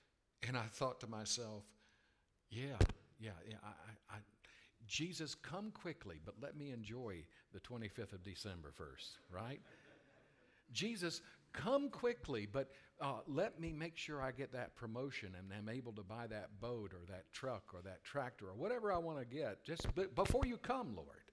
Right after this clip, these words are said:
As if those things would be better than being delivered from evil?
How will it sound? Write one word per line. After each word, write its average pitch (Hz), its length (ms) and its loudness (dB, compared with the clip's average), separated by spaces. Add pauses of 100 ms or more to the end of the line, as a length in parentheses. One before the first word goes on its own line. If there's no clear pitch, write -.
As 123 180 -2
if 101 120 4 (680)
those 185 460 0
things 214 460 -8
would 147 160 -8
be 123 160 -8 (100)
better 143 420 -8 (2500)
than 131 120 -8
being 127 220 -4
delivered 113 480 -6
from 110 200 -10
evil? 110 280 -12